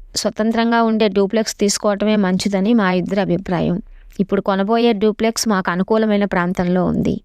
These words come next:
అందామె. కొడుకు కోడలు ఇంకేం చెప్తారోనని ఆసక్తిగా వింటున్నాడు ఆనందరావు.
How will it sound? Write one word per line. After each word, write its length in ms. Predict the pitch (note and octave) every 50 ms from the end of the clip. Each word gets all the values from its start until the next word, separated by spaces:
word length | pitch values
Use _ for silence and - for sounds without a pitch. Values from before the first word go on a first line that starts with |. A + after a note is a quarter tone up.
| - - -
అందామె. 460 | - F#3 E3+ E3 E3 E3 F3 F3+ F3+ - - - - _ - _ _ - - - -
కొడుకు 300 | - G3 F#3 F#3 - B3
కోడలు 380 | A#3+ - B3 A#3+ A#3+ A#3+ A#3+ A#3+
ఇంకేం 380 | A#3 A3 G3+ G3+ A3+ A3 A3+ A#3
చెప్తారోనని 720 | - A#3 G#3+ - - A3 A3 A3 A3+ A3+ A3+ A3 A3+ G#3+
ఆసక్తిగా 640 | F#3 F3 F#3 F#3 - A3+ - _ - G#3+ A3+ A3+
వింటున్నాడు 560 | G#3+ G#3+ G#3 G#3 G#3 G#3+ G#3+ G#3+ G#3 G#3 A3
ఆనందరావు. 580 | A3+ G#3 F#3+ F3+ F3 F3 F3 E3 D#3+ D#3+ -